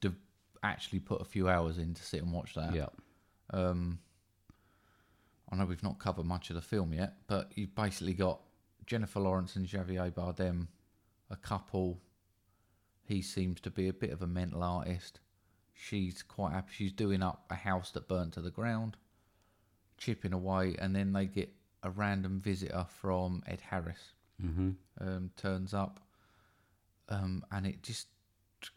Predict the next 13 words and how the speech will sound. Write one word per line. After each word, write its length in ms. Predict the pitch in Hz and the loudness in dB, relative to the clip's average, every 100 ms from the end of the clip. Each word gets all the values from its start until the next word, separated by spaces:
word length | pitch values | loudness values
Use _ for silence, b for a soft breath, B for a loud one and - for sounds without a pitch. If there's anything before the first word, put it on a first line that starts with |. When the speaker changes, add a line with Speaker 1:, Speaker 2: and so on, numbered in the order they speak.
| _ _ | _ _
Speaker 1:
without 240 | 101 104 - | -4 -2 0
going 140 | 101 | 0
too 200 | - 117 | 2 2
much, 220 | 104 - | 2 0
it 160 | 90 95 | 0 0
just 220 | 135 127 | -2 -2
escalates 600 | - 120 - 107 104 - | -2 -2 0 2 4 2
with 100 | 95 | -2
more 220 | 110 123 | 2 2
and 80 | 98 | 2
more 180 | 87 87 | 2 0
visitors 420 | 92 85 - 87 | 0 0 -2 -6
coming. 440 | - 95 87 85 | -4 -2 -2 -2